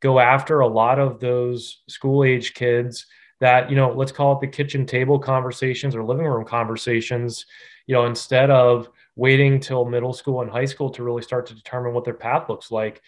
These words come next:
You know, the reality is, is that there's a lot of money spent and being spent on grants and apprenticeship programs, vo-, vo-tech opportunities. And I'm not saying those aren't important, 'cause they are immensely important.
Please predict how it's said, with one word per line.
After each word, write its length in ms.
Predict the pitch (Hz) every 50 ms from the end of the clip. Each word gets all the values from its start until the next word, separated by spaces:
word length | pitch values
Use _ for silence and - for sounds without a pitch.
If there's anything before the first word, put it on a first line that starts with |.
| _ - _ _ _
You 80 | - 139
know, 60 | 139
the 100 | 139 139
reality 520 | 135 139 139 135 139 151 175 180 175 175 175
is, 340 | 180 185 185 175 - - -
is 160 | 135 123 120
that 340 | 113 131 131 127 127 123 -
there's 160 | 120 135 143
a 40 | 175
lot 280 | 175 143 127 127 139 143
of 80 | 135
money 320 | 120 113 117 117 123 135 123
spent 520 | - - - _ - 120 123 135 147 147 -
and 140 | 120 107 92
being 240 | 110 113 123 135 139
spent 420 | - - - 131 131 135 131 131 - _ _ _ _ _ _ _
on 560 | 123 120 117 117 117 117 117 117 113 113 -
grants 560 | - - 120 135 147 151 147 147 139 139 - - -
and 260 | 110 107 107 110 - _
apprenticeship 540 | - 110 - - 143 156 160 143 - 156 143
programs, 800 | - - 147 139 139 139 139 135 135 135 135 135 139 135 - - _ - - _ _ _
vo-, 220 | - 113 107 101 -
vo-tech 540 | 117 120 123 113 117 - 143 151 156 151 151 -
opportunities. 880 | 131 131 135 135 143 135 - 151 143 139 139 139 139 139 139 139 - _ _ _ _ _
And 100 | - 120
I'm 60 | 123 131
not 220 | 147 147 143 143
saying 220 | - 147 143 143
those 180 | 139 135 131 131
aren't 160 | 135 135 127
important, 400 | 120 113 - - 143 151 147 139
'cause 80 | 135 127
they 80 | 131
are 140 | 120 113 110
immensely 460 | 107 110 117 123 127 131 - 143 139
important. 640 | 131 123 120 - - 131 131 135 139 151 170 170